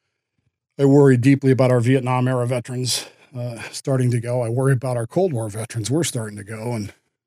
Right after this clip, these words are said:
even our first Gulf War folks are starting to go. It's, it, it's a question that I ask all the time.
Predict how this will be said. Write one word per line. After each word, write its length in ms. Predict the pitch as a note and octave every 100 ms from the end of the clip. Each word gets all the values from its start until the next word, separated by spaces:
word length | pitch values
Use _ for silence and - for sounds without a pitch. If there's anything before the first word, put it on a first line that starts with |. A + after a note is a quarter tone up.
| _
even 240 | B2 B2 B2
our 200 | A2 A2 _ _
first 280 | - C#3+ -
Gulf 280 | C3+ D3+ B2
War 180 | A#2 G2+
folks 320 | A2+ G#2+ -
are 80 | G#2+
starting 360 | C3+ A#2+ A2
to 80 | G#2+
go. 220 | A2 G#2 _ _ _ _ _ _ _ _ _ _
It's, 240 | F3 - - _ _ _ _
it, 180 | G3 F#3+
it's 180 | G3+ G3+
a 60 |
question 480 | - B3+ C4+ - C4
that 120 | G3+ E3
I 100 | C#3+
ask 340 | D3 C#3+ -
all 120 | C3+
the 80 | B2
time. 260 | - G#2